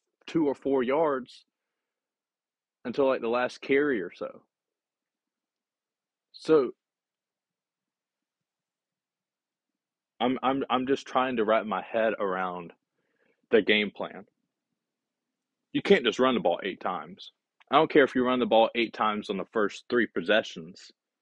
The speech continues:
and the running game isn't working. You have to keep trying to establish the run to help you pass the ball. And this is where I start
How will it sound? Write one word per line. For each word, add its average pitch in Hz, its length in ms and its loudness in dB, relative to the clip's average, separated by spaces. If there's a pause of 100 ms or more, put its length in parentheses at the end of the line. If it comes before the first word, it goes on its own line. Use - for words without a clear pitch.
(1500)
and 123 120 2
the 113 40 4
running 104 220 4
game 95 240 -2
isn't 87 180 -8
working. 78 380 -14 (1900)
You 156 140 4
have 143 280 2
to 127 140 4
keep 135 320 0
trying 117 340 -4
to 107 140 -2
establish 101 560 -6
the 107 140 0
run 87 420 -2
to - 100 -4
help - 320 -6
you 90 180 -6
pass - 280 -10
the - 80 -16
ball. - 220 -18 (1500)
And 104 120 2
this 139 200 6
is 131 120 -4
where 135 240 6
I 117 220 4
start 120 420 -2